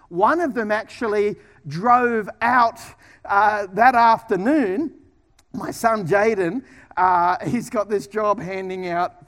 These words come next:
pamphlets at, in mailboxes, right? And so the guy heard about it, and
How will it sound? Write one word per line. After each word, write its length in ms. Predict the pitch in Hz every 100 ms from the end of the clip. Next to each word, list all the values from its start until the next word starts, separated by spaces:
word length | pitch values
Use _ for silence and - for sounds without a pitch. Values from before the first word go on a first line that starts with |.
| _ _
pamphlets 800 | - 226 233 - 127 - - - _ - _
at, 260 | 170 165 160 -
in 360 | 165 170 165
mailboxes, 800 | - 262 240 185 147 - 160 135
right? 260 | 165 208 - - _ _ _ _ _ _
And 140 | - 160
so 220 | 226 226
the 100 | 214
guy 300 | 180 226 233
heard 300 | 196 226 247
about 380 | 220 196 208 233
it, 120 | 208
and 160 | 196